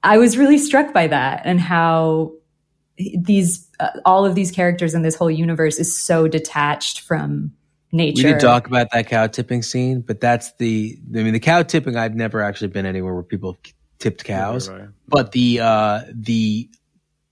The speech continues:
Speaker 2: sex between one of the Heathers, the, the third Heather, who we
Speaker 1: Oh,
Speaker 2: never
Speaker 1: you mean
Speaker 2: discussed,
Speaker 1: rape?
Speaker 2: and one
Speaker 3: Yeah.
Speaker 2: Yes. But I wanna make a point. So he is on the ground very clearly raping her.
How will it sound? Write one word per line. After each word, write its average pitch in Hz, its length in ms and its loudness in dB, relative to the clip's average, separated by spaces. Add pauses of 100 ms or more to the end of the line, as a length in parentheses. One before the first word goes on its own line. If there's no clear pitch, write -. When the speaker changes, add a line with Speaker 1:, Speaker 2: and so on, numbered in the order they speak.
(220)
Speaker 2:
sex - 500 2
between 123 460 -2
one 117 140 2
of 123 40 0
the 123 80 0
Heathers, 120 400 -2
the, 107 120 -6
the 101 220 -6
third 120 300 0
Heather, 120 400 -2
who 117 80 -2
we 117 80 -2
Speaker 1:
Oh, 110 40 -2
Speaker 2:
never 240 120 6
Speaker 1:
you 240 140 6
mean 233 160 6
Speaker 2:
discussed, 175 220 2
Speaker 1:
rape? - 160 -2
Speaker 2:
and - 100 8
one 117 220 -8 (540)
Speaker 3:
Yeah. 98 300 -10
Speaker 2:
Yes. - 460 0 (1160)
But 123 80 4
I 123 80 6
wanna 127 180 4
make 117 140 2
a - 40 -6
point. 185 300 2 (680)
So 147 560 4
he 208 420 2
is 190 180 6
on 156 240 4
the 147 80 0
ground 123 300 2
very 127 220 2
clearly 120 380 0
raping 104 440 0
her. - 220 -16